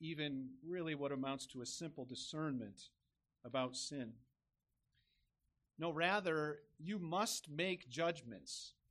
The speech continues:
So when Jesus says, "Do not judge," you actually must make judgments because you must have discernment. Without discernment, you're a fool. So Romans chapter twelve tells us that we have to be able to learn, we have to learn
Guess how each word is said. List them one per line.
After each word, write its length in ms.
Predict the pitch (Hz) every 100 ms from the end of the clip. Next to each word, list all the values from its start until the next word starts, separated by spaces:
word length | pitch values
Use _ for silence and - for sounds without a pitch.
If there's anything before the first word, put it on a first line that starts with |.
| -
So 140 | 107
when 80 | 113
Jesus 360 | 120 185 190 190
says, 320 | 190 175 139
"Do 220 | 120 170
not 260 | 160 160 127
judge," 400 | 170 160 131 131
you 160 | 127 202
actually 320 | 190 190 160
must 460 | 147 170 185 - - - _ -
make 320 | 147 156 -
judgments 760 | 127 180 147 135 131 131 - _ _ -
because 360 | 151 185 147
you 120 | 147 156
must 420 | 147 185 - -
have 340 | 156 180 160
discernment. 840 | 143 139 - 170 175 110 95 - - _ _ _ _
Without 380 | 127 147 165 165
discernment, 720 | 143 - 180 180 151 135 131 -
you're 140 | 135
a 20 |
fool. 340 | 131 - - 101 _ _ _ _ _ _ _ _ _ -
So 160 | 139
Romans 360 | 139 165 180 156
chapter 320 | - 156 156
twelve 380 | 165 175 185 185
tells 300 | 151 139 131
us 280 | 139 131 - _ _ -
that 160 | 139 143
we 140 | 170
have 240 | 165 185
to 80 | -
be 160 | 160 165
able 240 | 165 156
to 160 | 156 143
learn, 320 | 131 170 151
we 140 | 135
have 100 | 139
to 100 | -
learn 440 | 123 175 165 139